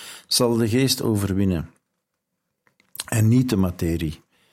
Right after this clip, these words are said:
In de geschiedenis van de mensheid heeft het materialisme zich nog nooit definitief kunnen handhaven." De edelmoedigheid van de kardinaal jegens wie armer is dan hij zelf, kent geen beperkingen.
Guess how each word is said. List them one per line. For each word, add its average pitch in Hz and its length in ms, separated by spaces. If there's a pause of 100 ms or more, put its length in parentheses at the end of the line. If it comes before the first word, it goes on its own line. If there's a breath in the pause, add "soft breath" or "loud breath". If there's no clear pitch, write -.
(360 loud breath)
In 127 140
de 131 80
geschiedenis 175 560
van 120 160
de 110 80
mensheid 139 500
heeft 127 160
het 110 160
materialisme 117 880
zich 104 280
nog 90 300
nooit 131 460
definitief 98 600
kunnen 85 240
handhaven." 78 720 (1000)
De 95 260
edelmoedigheid 110 1080 (720)
van - 320
de 107 60
kardinaal 113 680 (260 loud breath)
jegens 107 440
wie - 280
armer 147 420
is 98 180
dan 95 140
hij 82 140
zelf, 143 500 (220)
kent 135 280
geen 123 220
beperkingen. 131 840